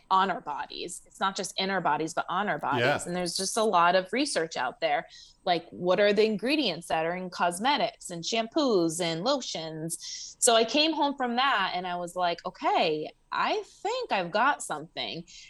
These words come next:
Speaker 1: And so we were having a couple of glasses of wine one Tuesday night and we were trying to think of a name. And we were like, "Okay, we live by the ocean." Sarah and I, if you've met us,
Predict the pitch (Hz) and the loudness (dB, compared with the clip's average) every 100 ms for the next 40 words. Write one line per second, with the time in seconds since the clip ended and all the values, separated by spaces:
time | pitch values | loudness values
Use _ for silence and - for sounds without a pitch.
0 | - - 202 196 202 196 202 208 226 233 | -8 0 2 4 4 4 4 2 2 0
1 | 262 254 254 226 233 220 202 220 233 208 | -2 -8 -6 -4 -4 -2 -4 -2 -6 -6
2 | 185 175 165 185 240 208 180 180 196 190 | -4 0 2 2 2 0 0 -2 -2 -2
3 | 196 190 160 165 214 262 180 175 165 - | -2 0 0 2 0 0 -4 -4 -4 -2
4 | 175 196 214 202 208 196 170 165 185 247 | -2 0 -2 -2 -2 0 0 0 0 -2
5 | 240 175 175 175 170 175 _ _ - - | -4 0 0 0 -4 -10 _ _ -20 -20
6 | _ _ - 190 196 180 180 185 262 254 | _ _ -4 2 4 4 0 -2 4 4
7 | 226 196 196 196 185 175 196 240 - 226 | 4 2 0 0 -2 0 0 0 -4 -8
8 | 208 202 202 - _ - - 202 196 196 | -6 -6 -8 -10 _ -2 2 4 4 0
9 | 185 180 180 175 160 180 190 190 185 185 | 0 -2 -4 -6 -8 -2 2 4 4 2
10 | - | -2